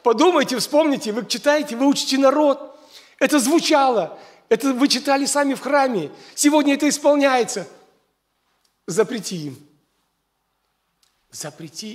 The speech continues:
им. Дорогие друзья, но Христос, о котором пророк Исаия говорит такие слова,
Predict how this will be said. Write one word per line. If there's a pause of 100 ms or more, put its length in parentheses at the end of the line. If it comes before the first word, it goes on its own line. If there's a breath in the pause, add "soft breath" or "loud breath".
им. (720)
Дорогие
друзья, (1000)
но
Христос, (880 soft breath)
о
котором (220)
пророк (160)
Исаия (320)
говорит
такие
слова,